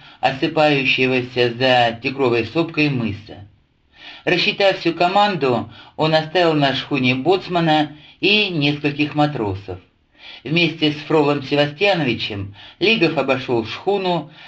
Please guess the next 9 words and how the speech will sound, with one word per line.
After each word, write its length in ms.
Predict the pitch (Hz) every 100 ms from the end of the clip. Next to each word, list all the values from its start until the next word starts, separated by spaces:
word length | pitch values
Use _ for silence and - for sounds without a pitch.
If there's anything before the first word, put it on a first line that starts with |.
| -
давая 380 | 131 156 180 175 156
боцману 520 | 131 156 - 156 147
последние 500 | 127 113 131 127 127
указания. 760 | 127 131 113 104 98 95 87 - _ _ - - -
"На 220 | 143 175
шхуну 540 | 160 - - 240 226 196
никого 400 | 165 156 156 170
не 100 | 156
пускать. 600 | 156 151 - 113 101 -